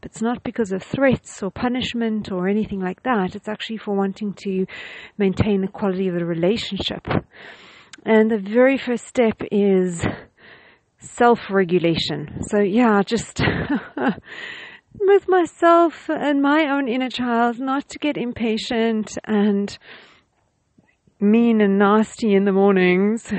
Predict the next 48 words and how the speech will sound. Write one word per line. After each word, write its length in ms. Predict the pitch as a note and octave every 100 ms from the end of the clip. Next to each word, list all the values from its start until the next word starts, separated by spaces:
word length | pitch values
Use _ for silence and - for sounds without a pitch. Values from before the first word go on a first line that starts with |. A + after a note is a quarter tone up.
| - -
but 220 | G#3 G#3+
just 220 | - - -
to 80 |
be 340 | B3+ C4 B3+ B3 -
more, 580 | A#3 B3+ B3+ B3+ A#3 C4
like, 220 | B3 A#3+ - - -
regulate 460 | A3+ C4+ C#4 D4+ A3+
myself, 500 | A#3 - B3 F#3 G#3+
not 140 | A#3
to 60 | B3
get 140 | - -
caught 220 | - G#3 G3+
up 180 | G#3
in 100 | F#3+
the 80 | F#3+
drama, 540 | E3+ D#3+ D#3 D3 D3 F#3 _ _ _ _ _ _ _ _ _ - - - - - -
and 160 | A3+ A3+
build 240 | C#4 D4
that 160 | C#4+ B3+
relationship 640 | A3+ A#3 B3 C4 - G#3+
and 80 | G3
that 140 | G3+
quality 380 | - G#3+ A3 A3+
of 120 | G#3+
connection 880 | - G3 G#3+ - - - E3+ - - - - - - - -
with 200 | C#4 F3+
myself. 640 | G3+ F#3+ - C4+ G#3+ F#3+
So 100 | -
I 80 | A#3
know 100 | C4
it 80 | A#3
may 160 | A#3+ C4+
seem 320 | - D4+ C4 -
<laughs> 140 | - -
quite 460 | - A3 G#3 -
strange 580 | - - G#3+ A3 A3 -
that 140 | -
I'm 180 | G3 G3
reading 300 | A#3+ B3 A#3
a 40 | A#3+
parenting 680 | F#3+ G3 A3+ A#3 G#3 G#3+ F3+
book, 180 | G#3 F#3
but 180 | G3+
it's 180 | G#3+ -
really 300 | F#3+ G#3+ A3
about 340 | G3+ G3+ - -
personal 460 | A3+ A3+ G#3+ G#3+
parenting. 760 | F#3 G3+ G#3+ G#3 F#3+ - F3+